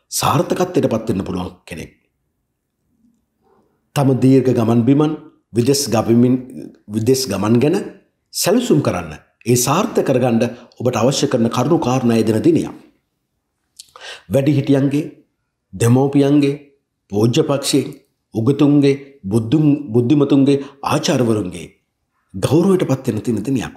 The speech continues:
ඔබත් සමාජයට යහපතක් කරන්න හිතන කෙනෙක්. දිනය තුල පිනක් කරගන්න ඕන කියන අදහස ඔබ තුල තියෙනවා.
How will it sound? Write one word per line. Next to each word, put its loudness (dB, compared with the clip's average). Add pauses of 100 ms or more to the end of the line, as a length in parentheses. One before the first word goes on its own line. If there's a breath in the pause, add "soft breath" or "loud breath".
(100)
ඔබත් 2 (440 loud breath)
සමාජයට 0 (760)
යහපතක් -2
කරන්න 0
හිතන -2
කෙනෙක්. -12 (1000)
දිනය 2
තුල 2 (920)
පිනක් 2
කරගන්න 2
ඕන 2
කියන 0 (600)
අදහස 0
ඔබ 0
තුල -4
තියෙනවා. -14